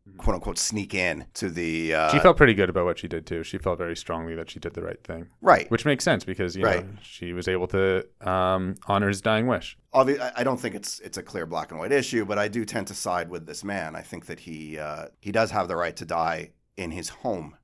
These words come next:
Speaker 2: I think, as I said before, I think the argument that, "Well, you should have chosen not to stay here," doesn't, uh, wash at all because of the shortage. If he had spent a huge amount of money to go get one in the States, which has no waiting list,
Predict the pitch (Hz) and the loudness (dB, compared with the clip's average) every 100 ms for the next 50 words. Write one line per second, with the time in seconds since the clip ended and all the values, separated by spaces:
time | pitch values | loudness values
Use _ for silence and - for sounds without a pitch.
0 | - 98 98 107 101 101 98 - 95 85 | -2 -2 0 -4 -4 -2 -2 0 -4 -4
1 | 82 92 82 80 87 117 90 104 92 90 | -8 -4 -4 -2 -4 -4 -4 0 2 2
2 | 90 82 90 82 87 85 82 - 82 - | -4 -8 -8 -4 -2 -2 -6 -10 -10 -10
3 | 80 76 78 76 - - 98 85 85 80 | -10 -10 -10 -10 -12 -8 -6 -6 -6 -8
4 | 73 67 64 - - _ 71 69 76 78 | -10 -16 -16 -14 -16 _ -16 -12 -10 -10
5 | - 67 55 - - 80 85 80 76 80 | -12 -12 -14 -18 -18 -12 -10 -10 -10 -10
6 | - 85 76 73 - - _ 110 107 107 | -8 -8 -10 -12 -16 -18 _ -6 0 0
7 | 208 127 98 90 92 85 80 80 110 117 | 2 0 -2 -2 -8 -6 -6 -2 2 2
8 | 107 104 90 85 82 76 - 82 78 76 | 0 -4 -4 -4 -4 -8 -6 -6 -6 -8
9 | - 113 95 - - 87 - 87 - 92 | -2 0 -2 -6 -10 -12 -6 -6 -6 -8
10 | 82 78 98 95 85 82 78 - - | -6 -4 -4 -4 -4 -6 -6 -12 -20